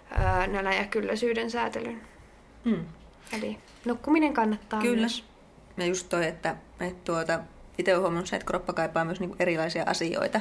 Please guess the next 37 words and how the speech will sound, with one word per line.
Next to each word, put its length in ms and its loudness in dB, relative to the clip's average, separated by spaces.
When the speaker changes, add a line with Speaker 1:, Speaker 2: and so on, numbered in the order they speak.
Speaker 1:
Mm. 400 4
Speaker 2:
eri 240 4
päivinä 460 2
ja, 240 0
ja 80 -2
se, 180 0
että 220 -4
ite, 360 -2
mm, 480 -6
pystyn 260 0
tunnistamaan, 340 2
että 100 0
jonain 220 2
päivänä, 300 2
että 260 -2
mun 120 2
selkeästi 460 2
mun 100 -4
keho 220 0
kertoo 340 -2
mulle, 240 -2
että 160 -6
mun 120 -4
tarvii 260 -4
syödä 180 -6
nyt 180 -6
hiilareita 420 -2
paljon. 400 0
Speaker 1:
Mm. 220 2
Speaker 2:
Että 160 -6
se 100 2
on 100 0
sellainen 400 -2
olo, 260 6
mikä 280 -2
mulla 280 0
on. 160 0